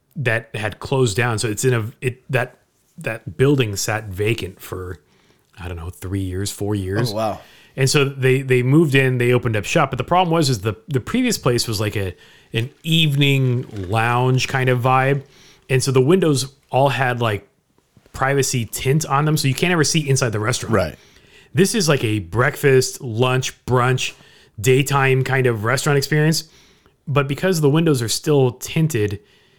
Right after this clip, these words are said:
Speaker 1: you can't ever tell if they're open or not. And so it's, it
Speaker 2: Oh, yeah, yeah, yeah. That's weird.
Speaker 1: and it, like, I kinda wanna go in and be like, "Hey, best of luck, but I really think you guys should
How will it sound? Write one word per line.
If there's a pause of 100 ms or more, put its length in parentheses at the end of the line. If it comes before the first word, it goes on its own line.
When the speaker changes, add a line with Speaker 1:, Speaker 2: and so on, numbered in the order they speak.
(140)
Speaker 1:
you
can't
ever
tell
if
they're
open
or
not. (1080)
And
so
it's,
it
Speaker 2:
Oh,
yeah,
yeah,
yeah.
That's
weird.
Speaker 1:
and
it, (240)
like,
I
kinda
wanna
go
in
and
be
like,
"Hey, (240)
best
of
luck, (280)
but
I
really
think
you
guys
should